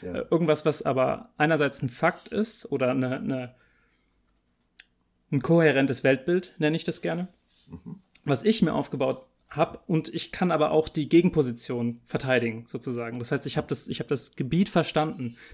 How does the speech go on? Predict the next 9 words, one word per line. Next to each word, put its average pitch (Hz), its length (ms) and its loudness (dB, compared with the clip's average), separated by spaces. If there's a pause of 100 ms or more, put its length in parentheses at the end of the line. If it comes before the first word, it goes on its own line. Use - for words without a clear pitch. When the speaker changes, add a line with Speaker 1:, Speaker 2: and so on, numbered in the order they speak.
Speaker 2:
Dann 139 100 2
sage 160 200 4
ich 175 100 -4
nicht, 175 320 0
„Du 170 80 2
bist - 260 -2
dumm, 196 380 6 (320)
Speaker 1:
Ja. 147 140 -4
Speaker 2:
weil 143 440 4